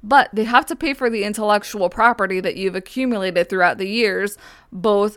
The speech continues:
with your time and also with your finances, because you've paid to do different fams or go on different conferences, so you deserve to be compensated for that. All right, I'll get off the soapbox for that, but I'm just saying, you deserve to be compensated for that.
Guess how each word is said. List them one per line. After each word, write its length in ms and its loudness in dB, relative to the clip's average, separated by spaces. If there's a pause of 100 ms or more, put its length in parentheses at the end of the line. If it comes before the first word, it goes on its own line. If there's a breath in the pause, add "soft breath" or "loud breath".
with 220 0
your 160 -4
time 480 -2
and 180 -6
also 320 -2
with 160 -2
your 120 -8
finances, 600 -2
because 300 -10
you've 160 -8
paid 580 -2
to 100 -8
do 180 0
different 420 -4
fams 480 0 (300 loud breath)
or 160 0
go 100 0
on 140 0
different 280 -8
conferences, 920 2
so 180 -10
you 180 -4
deserve 380 0
to 100 -8
be 120 -6
compensated 720 -2
for 180 -4
that. 240 -2 (1080 soft breath)
All 120 -10
right, 160 -10
I'll 100 -12
get 160 -8
off 140 -6
the 80 -14
soapbox 480 -6
for 100 -4
that, 220 0
but 120 -2
I'm 200 6
just 180 -2
saying, 380 -2
you 100 -6
deserve 360 0
to 60 -6
be 100 -6
compensated 680 -4
for 140 -6
that. 300 0